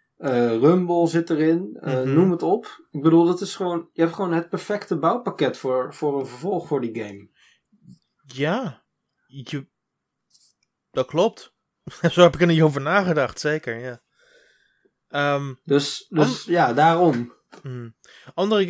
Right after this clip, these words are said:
Speaker 2: games waar ik interesse in heb, waar ik weet, niet zeker weet of ze wat van gaan zeggen, maar ik zou het wel heel erg tof vinden. Ehm, een van de voornaamste hier is, ehm, Animal Crossing.
Speaker 1: Ja, sowieso.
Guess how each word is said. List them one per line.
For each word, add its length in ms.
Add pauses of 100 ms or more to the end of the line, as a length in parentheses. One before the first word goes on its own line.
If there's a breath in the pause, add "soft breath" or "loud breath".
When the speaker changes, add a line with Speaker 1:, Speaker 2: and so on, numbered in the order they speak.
Speaker 2:
games 260
waar 580
ik 560
interesse 640
in 80
heb, 260
waar 300
ik 160
weet, 160
niet 200
zeker 340
weet 160
of 100
ze 220
wat 200
van 180
gaan 200
zeggen, 400
maar 120
ik 120
zou 140
het 80
wel 100
heel 80
erg 200
tof 200
vinden. 480 (600 soft breath)
Ehm, 380 (480)
een 180
van 160
de 80
voornaamste 640
hier 520
is, 280
ehm, 360
Animal 320
Crossing. 520 (880)
Speaker 1:
Ja, 800 (240 loud breath)
sowieso. 720